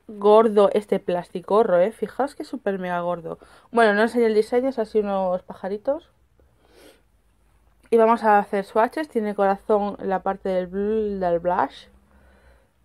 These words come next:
Este tiene pinta de tener shimmer y este tiene pinta de, ay, que son muy suavecitos.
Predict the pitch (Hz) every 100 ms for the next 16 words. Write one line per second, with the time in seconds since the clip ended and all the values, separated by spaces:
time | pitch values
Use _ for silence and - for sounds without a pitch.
0 | _ _ _ - 240 294 262 208 196 208
1 | 190 185 180 185 190 185 180 - 254 277
2 | 285 294 294 294 214 208 240 - 240 233
3 | 202 196 208 214 214 214 202 185 - 254
4 | - 262 _ - 277 392 208 180 196 196
5 | 170 -